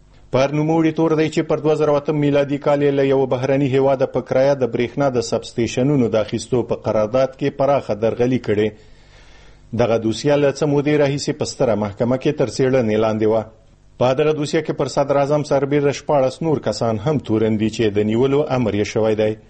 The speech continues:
په دې ډله کې د دوو نورو پخوانیو وزیرانو شوکت ترین او لیاقت جتویي نومونه هم شامل دي. د سترې محکمې د حکم له مخې امنیتي ارګانونو ته امر شوی چې د صدراعظم په ګډون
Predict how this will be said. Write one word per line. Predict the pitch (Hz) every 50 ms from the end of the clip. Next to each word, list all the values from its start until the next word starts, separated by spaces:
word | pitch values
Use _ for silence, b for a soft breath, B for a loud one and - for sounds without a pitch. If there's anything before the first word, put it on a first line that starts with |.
| b b b b b b b b
په | 113 123 120
دې | 120 143 151 147
ډله | 151 151 156 147
کې | - 156 151 135
د | 147 139
دوو | 127 143 151 156
نورو | 151 156 147 120 110
پخوانیو | - - - - 120 117 117 117 110
وزیرانو | 107 110 107 107 113 113 131 139 147 151
شوکت | 135 - 139 110 101 - 113 104 -
ترین | - 110 120 139 151 147
او | 143 123
لیاقت | 110 107 110 107 - - 113 104 104 - -
جتویي | - 113 110 110 120 117 135 147
نومونه | 123 107 110 123 127 139 135 135
هم | 156 123
شامل | - - 110 104 107 110 110 107
دي. | 110 113 107 110 - b b b b b b
د | 107 131
سترې | 170 - - 170 165
محکمې | 160 160 151 147 - 160 156 160 160
د | 151
حکم | 151 147 156 - 151 147
له | 147 151
مخې | 156 151 143 - 156
امنیتي | 147 147 147 139 135 -
ارګانونو | 147 147 131 131 139 139 147 147 147 143
ته | 131 143 139
امر | 143 147 147
شوی | - - - 143 143 143
چې | 135 147
د | 139 143
صدراعظم | 135 - 143 127 127 131 135 127 135 143 143
په | 127 139
ګډون | 127 131 135 131 143 147 143 127